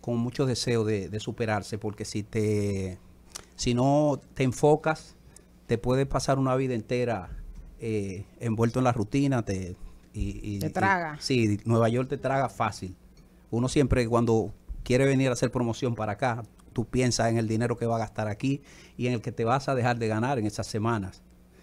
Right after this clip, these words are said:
Speaker 1: Entonces es un poquito difícil para las personas que viven allá, eh, moverse aquí a trabajar con lo que es la música y otras cosas. Pero
Speaker 2: En el caso tuyo,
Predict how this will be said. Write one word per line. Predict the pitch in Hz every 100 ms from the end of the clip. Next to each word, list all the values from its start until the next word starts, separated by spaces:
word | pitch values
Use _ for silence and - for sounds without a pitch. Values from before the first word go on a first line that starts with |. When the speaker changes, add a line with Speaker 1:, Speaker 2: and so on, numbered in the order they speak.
| -
Speaker 1:
Entonces | 107 101 117 -
es | 123
un | 120
poquito | - - 151
difícil | 139 151 - 113
para | 117 110 98 95 - - - - - -
las | 123
personas | 123 110 143 147
que | 135
viven | 156 165
allá, | 131 113 107 120 - - - -
eh, | 107 107 101 95 - - - - - - - - - - -
moverse | 123 120 123 120 127
aquí | - 120
a |
trabajar | 107 110 107 110
con | 107
lo | 104
que | 107
es | 107
la | 107
música | 107 107 98 95
y |
otras | 101 107 -
cosas. | - 85 - - -
Pero | - 104 101 95 - - - -
Speaker 2:
En | 214
el | 220
caso | 214 220 226
tuyo, | 202 185 175 185